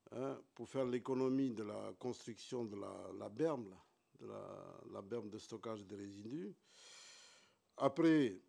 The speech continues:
ça a été contesté, on avait contesté. Et finalement,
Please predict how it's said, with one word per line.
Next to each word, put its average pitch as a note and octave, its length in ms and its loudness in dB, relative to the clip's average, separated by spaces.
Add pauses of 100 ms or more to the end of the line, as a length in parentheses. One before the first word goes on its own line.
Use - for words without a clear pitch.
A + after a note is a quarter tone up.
(140)
ça - 200 0
a - 20 6
été A#2+ 220 0
contesté, B2 580 -2
on C3+ 140 0
avait G#2 200 -6
contesté. A2 720 0 (1200)
Et A#2 100 0
finalement, C3 800 4